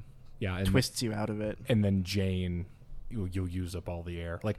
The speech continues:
Speaker 1: Firefly in some ways, like, I feel like is a drama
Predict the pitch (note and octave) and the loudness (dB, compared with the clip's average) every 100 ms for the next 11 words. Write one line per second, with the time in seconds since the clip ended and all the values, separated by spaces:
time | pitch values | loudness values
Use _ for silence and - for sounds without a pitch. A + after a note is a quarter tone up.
0 | - - E3+ G3 - G3 D3+ B2 A#2+ A#2 | -4 4 8 8 8 4 4 4 2 4
1 | G2+ F#2+ - G#2 F#2+ - G#2+ G2 F2 - | 4 2 -2 -4 -4 -2 0 0 -2 -8
2 | - - B2 G#2+ F2+ G#2 G#2 F#2+ F2 E2 | -20 -6 -2 0 0 2 4 2 0 -6